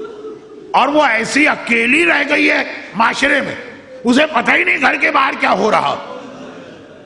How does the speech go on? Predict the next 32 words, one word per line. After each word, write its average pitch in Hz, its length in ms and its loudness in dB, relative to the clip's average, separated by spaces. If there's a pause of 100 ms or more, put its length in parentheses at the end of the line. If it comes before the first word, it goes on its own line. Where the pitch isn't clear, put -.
(220)
उम्मे 254 240 4
हबीबा 240 440 2
उसका 269 300 2
नाम 226 360 0
है, 277 120 2
आज 240 280 0
घर 196 260 0
की 277 180 0
छत 220 300 0
पे 277 80 2
आके 247 280 2
बैठी 220 400 2
तो 302 140 4
है, 302 540 0 (840)
मगर 185 260 2
हाकिम 190 460 -2
का 240 80 4
हुक्म 226 360 2
था 254 180 4
कोई 233 280 2
औरत 226 280 2
घर 202 220 0
में 247 160 2
ना 247 120 2
रहे, 254 240 0
सब 277 300 0
छत - 200 0 (100)
पे 254 80 2
आके 233 320 0
आज 220 280 0 (120)
ईद 220 220 2
मनाए, 151 480 0